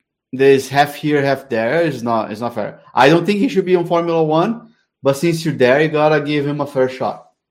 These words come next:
right? I'm not saying that passing Mick is, but I think Mick is also passively aggressively, passive aggressively, you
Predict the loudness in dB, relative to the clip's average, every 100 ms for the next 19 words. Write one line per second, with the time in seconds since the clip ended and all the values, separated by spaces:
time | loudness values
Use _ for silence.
0 | _ _ -10 -10 -10 _ -20 _ -6 2
1 | 6 6 6 4 4 4 4 2 2 -4
2 | -2 -2 0 2 0 -4 -18 _ 0 4
3 | 4 2 -2 -2 -6 -2 -2 -2 2 4
4 | 2 0 -2 -2 -4 -4 -2 2 2 2
5 | -2 -2 -10 -6 -6 -6 -10 _ _ _
6 | _ 2 2 2 0 2 2 2 0 0
7 | 2 2 0